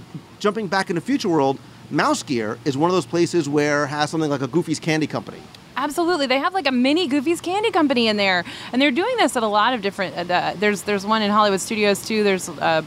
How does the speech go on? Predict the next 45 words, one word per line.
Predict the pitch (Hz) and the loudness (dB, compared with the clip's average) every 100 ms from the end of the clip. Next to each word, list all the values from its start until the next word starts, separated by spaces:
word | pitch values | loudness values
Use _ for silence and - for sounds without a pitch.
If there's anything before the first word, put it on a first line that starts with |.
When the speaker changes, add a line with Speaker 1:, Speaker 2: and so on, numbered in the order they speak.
| - | -4
Speaker 2:
a | |
bunch | 180 277 277 | 0 2 2
of | 180 | 0
these, | 170 160 - | -2 -2 -2
but | 160 151 - - - - - - | -2 -2 -4 -18 -18 -18 -8 -4
they've | 240 | 0
got | 247 196 | 0 -2
the, | 214 220 202 | -2 0 2
um, | 185 180 175 175 170 - - - - - - - - | 2 2 0 -4 -10 -16 -20 -20 -20 -20 -20 -8 -4
a | 196 | -2
huge | - 320 339 202 | 0 2 2 0
wall | 170 156 175 233 277 | -2 2 4 4 4
of | 285 202 | 2 2
bulk | 226 247 - | 2 2 -2
candy, | 262 247 247 247 240 240 | 0 2 2 0 0 -2
tons | - 185 220 208 | -2 0 2 2
and | 214 | 0
tons | 208 202 180 | 0 -2 -2
and | 185 | -2
tons | 190 180 | -2 -2
of | 170 | 0
bulk | 170 165 | 0 0
candy. | 170 165 165 | -4 -4 -4
You | 165 180 | -4 -2
want | 185 208 175 - | 0 0 -2 -8
jelly | 151 170 180 | -4 0 0
beans, | 180 180 175 160 | 0 -2 -4 -6
you | 160 | -6
want | 165 175 170 - - - | -4 -4 -6 -12 -10 -2
M | 180 | 0
and | 180 | 2
M's, | 170 170 147 | 0 0 -2
you | 165 | -2
want | 165 160 | -2 -2
any | 165 185 | 0 0
of | 156 | 2
that, | 156 - | 0 0
so | - 147 | -2 -6
gummies. | 165 180 202 196 190 - - | -2 0 2 2 0 -2 -2
Oh | 190 | 0
my | 170 | 0
heavens, | 175 160 156 143 | 0 -2 -4 -4
the | 160 | -2
gummies. | 156 156 156 - - - - 226 - - | 0 -2 -6 -8 -10 -10 -10 -10 -6 -2
Um, | 190 185 180 180 | 2 2 0 -2